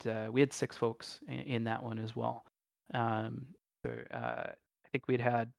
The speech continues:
fourteen tickets sold, and seven people showed up, and, and one of them jumped over to the, the day three narrative instead, uh, instead of taking buys through the day. So,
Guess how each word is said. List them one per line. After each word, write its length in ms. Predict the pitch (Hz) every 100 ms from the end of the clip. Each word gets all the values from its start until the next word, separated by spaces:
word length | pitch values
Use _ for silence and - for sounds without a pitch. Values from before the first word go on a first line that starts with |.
| _ _ _ -
fourteen 380 | 123 113 120 113
tickets 320 | 113 110 -
sold, 300 | 113 107 117
and 280 | 120 123 131 _ _ -
seven 280 | 127 120
people 280 | 113 117 - -
showed 160 | 113 113
up, 180 | 110
and, 260 | 113 113 117 -
and 380 | 110 110 113 117
one 120 | 120
of 60 |
them 260 | 117 110 117 - -
jumped 240 | 117 113
over 200 | 113 110
to 140 | 107 113
the, 340 | 113 107 110 - _ _ _ _
the 60 | 113
day 200 | 113 107
three 240 | - 113
narrative 420 | 110 104 107 107 107
instead, 520 | 107 - 110 107 -
uh, 300 | - 110 117 123
instead 280 | 117 - 113
of 100 | 113 - _ _ _
taking 260 | - 117 113
buys 360 | 104 107 110 -
through 200 | 135 127
the 80 |
day. 180 | 123 - -
So, 240 | - 135